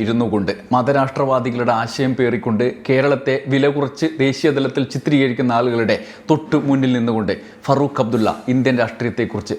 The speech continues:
പറയുകയാണ്. ഫറൂഖ് അബ്ദുള്ളയുടെ ആ പ്രസംഗം ഞാൻ നിങ്ങളെ കേൾപ്പിക്കുകയാണ്, അതിൻ്റെ മലയാള പരിഭാഷയോടുകൂടി. അദ്ദേഹം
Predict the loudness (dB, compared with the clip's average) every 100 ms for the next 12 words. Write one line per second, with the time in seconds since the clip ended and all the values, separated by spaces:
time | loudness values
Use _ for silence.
0 | 0 0 2 0 -4 -6 -18 -20 -4 0
1 | 2 2 2 2 2 0 -2 -2 -4 -4
2 | -4 -2 -2 -4 -8 -2 0 2 0 -2
3 | -2 -2 -2 -2 -2 0 -2 -2 -2 0
4 | 0 -2 0 2 2 0 -2 -4 -2 -4
5 | -2 -2 -2 -4 -6 -8 -20 -20 -18 -16
6 | -2 2 4 2